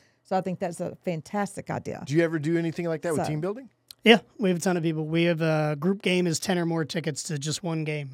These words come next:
Speaker 1: Okay,
Speaker 3: So, yeah.
Speaker 1: so see, there we go.
Speaker 3: I'm ha-, happy to help you guys.
Speaker 2: Good
Speaker 1: So we're
Speaker 2: connection.
Speaker 1: just
Speaker 2: I want that as a referral,
Speaker 3: Yeah, there we
Speaker 2: by the way.
Speaker 3: go. <laughs>
Speaker 1: We help, uh, uh,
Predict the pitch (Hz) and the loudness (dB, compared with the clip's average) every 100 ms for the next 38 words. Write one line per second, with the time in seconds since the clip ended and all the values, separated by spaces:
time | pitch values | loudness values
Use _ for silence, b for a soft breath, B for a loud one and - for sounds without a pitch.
0 | 135 175 185 180 185 185 185 185 220 196 | -4 -4 0 2 2 4 2 2 2 2
1 | 175 202 240 254 - 160 151 170 160 196 | 0 2 2 0 -4 -2 0 -2 0 2
2 | 214 175 - 147 123 - 269 240 143 196 | 4 2 2 -8 -12 -12 -8 -4 2 2
3 | 143 233 285 277 262 143 156 156 147 127 | 4 2 0 -2 -2 0 0 2 2 0
4 | 113 104 269 254 233 233 220 226 247 226 | 0 4 8 8 8 6 6 6 6 4
5 | - - - 208 311 349 330 269 247 220 | -2 -8 -4 0 2 2 -2 0 0 0
6 | - | 0